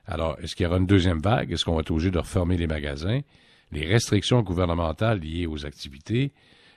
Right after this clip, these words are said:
possibilité de négocier aussi des conditions et des modifications avantageuses relativement au loyer. Là, je te cite le communiqué, là.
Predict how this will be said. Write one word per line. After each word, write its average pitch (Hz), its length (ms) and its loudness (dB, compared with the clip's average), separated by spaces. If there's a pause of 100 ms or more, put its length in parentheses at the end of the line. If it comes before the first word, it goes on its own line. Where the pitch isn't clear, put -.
(140)
possibilité 113 600 2
de 123 60 2
négocier 101 400 2
aussi 110 340 0
des 87 180 -2
conditions 98 640 -2 (360)
et - 100 -8
des 80 140 -4
modifications 120 800 4
avantageuses 92 920 0
relativement 92 580 -2
au 95 40 4
loyer. 92 380 0
Là, 110 100 4
je - 80 0
te - 100 0
cite 127 220 -4
le 95 80 0
communiqué, 82 540 -6
là. 80 80 -12